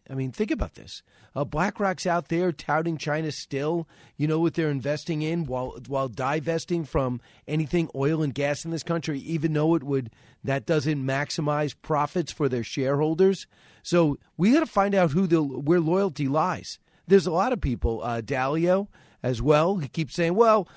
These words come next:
you know, this is a rough spot for America and China, but they'll get through it. I'm gonna stay, I'm gonna stay, uh, bullish on China." Really? Thanks. Appreciate it.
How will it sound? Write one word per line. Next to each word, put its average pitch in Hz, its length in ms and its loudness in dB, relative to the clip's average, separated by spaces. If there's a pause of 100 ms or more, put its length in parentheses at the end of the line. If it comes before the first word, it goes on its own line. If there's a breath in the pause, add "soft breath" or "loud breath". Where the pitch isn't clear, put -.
(140)
you 226 80 2
know, 196 60 4
this 208 120 2
is - 40 -2
a 196 60 4
rough 165 260 0
spot 151 340 0
for 147 140 -2
America 139 460 0
and 123 120 -6
China, 131 300 -6
but 175 80 -2
they'll 220 120 2
get 170 200 -2
through 135 200 0
it. 151 60 2
I'm 175 60 -2
gonna 175 180 -4
stay, 135 360 -4 (260 loud breath)
I'm 196 160 2
gonna 185 140 2
stay, 151 320 0
uh, 139 120 0
bullish 131 400 0
on 120 140 -4
China." 123 320 -4
Really? 220 320 2
Thanks. - 500 -4
Appreciate 175 520 -2
it. 95 120 -10